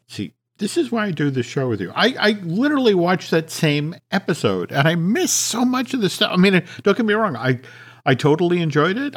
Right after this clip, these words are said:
I, uh, more to the point, I love that moment where Khonshu is, "I can't do this by myself," and you have Steven helping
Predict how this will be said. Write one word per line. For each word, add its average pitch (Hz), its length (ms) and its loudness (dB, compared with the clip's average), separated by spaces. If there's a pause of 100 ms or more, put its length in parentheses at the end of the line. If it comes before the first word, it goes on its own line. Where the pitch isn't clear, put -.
I, 120 160 4
uh, 123 160 -2
more 123 340 0
to 147 100 2
the 127 80 -2
point, 135 300 0
I 113 120 -2
love 117 340 0
that 123 240 2
moment 120 400 0
where 107 280 2
Khonshu 117 500 0
is, 104 100 -2 (120)
"I 107 120 -2
can't 135 400 0
do 143 160 6
this 143 200 2
by 123 180 0
myself," 120 500 0
and 107 140 -2 (460)
you 123 140 4
have 117 600 4
Steven 139 680 2 (500)
helping 110 680 0